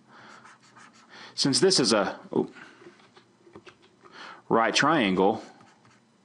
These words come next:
like this, and this is the right angle right here, we could treat this as the base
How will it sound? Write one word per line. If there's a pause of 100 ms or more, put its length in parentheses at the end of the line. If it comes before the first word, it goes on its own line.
(400)
like
this, (600)
and
this
is
the
right
angle
right
here,
we
could
treat
this
as
the
base